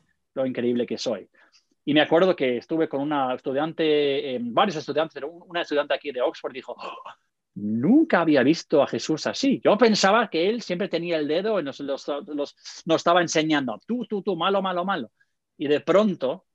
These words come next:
eh, veo a Cristo desde una perspectiva completamente diferente. Yo quiero saber más. Y sí, esa es la Biblia. El-, la Biblia en combinación con el Espíritu Santo. Pff, no hay nada más, eh, potente que eso.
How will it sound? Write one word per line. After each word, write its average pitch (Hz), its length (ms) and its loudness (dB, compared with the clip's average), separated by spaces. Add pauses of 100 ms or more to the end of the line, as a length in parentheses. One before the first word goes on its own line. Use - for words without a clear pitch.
(200)
eh, 135 220 -4
veo 170 500 0
a 139 80 -12
Cristo 151 360 -6
desde 139 260 -4
una 156 180 -6
perspectiva 143 580 -6
completamente 160 640 -6
diferente. 151 440 -6
Yo 220 160 4
quiero 247 160 4
saber 147 260 0
más. - 340 -4 (600)
Y 151 260 2 (160)
sí, 349 320 4
esa 135 220 -2
es 170 60 -4
la 180 100 6
Biblia. 208 380 2
El-, 147 200 4
la 143 120 6
Biblia 254 520 4
en 156 120 -10
combinación 147 840 -2
con 147 220 -10
el 120 80 -10
Espíritu 147 360 -6
Santo. 113 420 -6 (460)
Pff, - 200 -2 (520)
no 131 120 2
hay 139 80 2
nada 139 220 4
más, 127 400 -2
eh, 113 340 -6
potente 120 600 2
que 113 140 -6
eso. - 200 -14